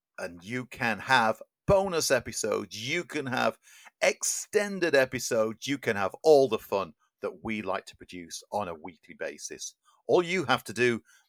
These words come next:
is head over to your favourite podcast platform, search the Film File, and there we are in full Technicolor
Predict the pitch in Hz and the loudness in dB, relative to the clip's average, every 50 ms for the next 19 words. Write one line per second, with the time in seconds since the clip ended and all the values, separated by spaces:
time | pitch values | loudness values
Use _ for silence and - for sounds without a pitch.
0 | _ _ - 104 98 - - - 131 131 123 117 120 117 - - 95 - - _ | _ _ -10 -10 -8 -6 0 2 4 4 4 4 2 0 -2 -2 -2 -2 -4 _
1 | _ - - 113 101 92 - _ - 113 113 113 110 - 92 85 - _ _ _ | _ -12 -8 -6 -6 -6 -6 _ -2 0 0 0 -2 -4 -6 -8 -8 _ _ _
2 | - - 143 156 - - 110 87 - - 98 92 - - - 95 92 85 76 _ | -4 -2 -2 -2 -4 -4 -10 -8 -6 -2 -2 -4 -4 -4 -6 -4 -4 -4 -6 _
3 | _ _ _ _ _ _ _ _ - - - - 185 185 - - - 98 - - | _ _ _ _ _ _ _ _ -4 -2 2 4 4 4 2 0 -6 -8 -6 -4
4 | 104 98 98 87 - - 92 92 95 92 90 87 _ _ _ _ - 107 117 110 | -4 -4 -4 -4 -4 -2 0 2 2 2 0 -2 _ _ _ _ -6 -4 -4 -4
5 | 95 90 - 139 147 143 139 135 135 127 123 127 127 113 101 87 85 82 76 71 | -4 0 4 6 8 8 8 6 4 2 0 -2 0 0 0 0 0 -4 -6 -8
6 | _ _ _ _ _ _ - 107 92 - - - - - 113 107 104 107 98 _ | _ _ _ _ _ _ -12 -12 -12 -12 -16 -8 -2 0 2 2 2 0 -4 _
7 | _ _ _ _ _ _ - - - 143 - - 107 - - - 104 95 95 92 | _ _ _ _ _ _ -6 0 0 0 0 -2 -12 -12 -6 -4 -2 -2 -2 -4
8 | 87 | -6